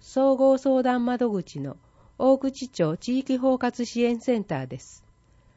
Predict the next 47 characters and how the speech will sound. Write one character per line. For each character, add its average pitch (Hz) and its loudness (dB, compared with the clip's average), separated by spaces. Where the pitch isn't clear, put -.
障 294 4
害 302 2
者 214 -4
の 156 -6
制 165 -4
度、 - -12
こ 220 -4
ん 233 0
な 269 2
風 320 0
に 285 2
変 180 0
わ 175 0
っ 180 -4
て 170 -8
い 170 -4
き 170 -10
ま 156 -6
す。 - -18
平 294 2
成 294 0
十 277 0
八 277 -4
年 202 -2
に 143 -8
施 - -16
行 254 0
さ 240 -2
れ 175 0
た - -12
障 277 2
害 269 0
者 165 -4
自 160 -4
立 254 -6
支 - -8
援 247 0
法 233 -4
が 220 -6
様 240 -2
々 302 0
な 170 -2
改 196 -4
正 190 0
を 180 0
経 180 -8
て、 - -10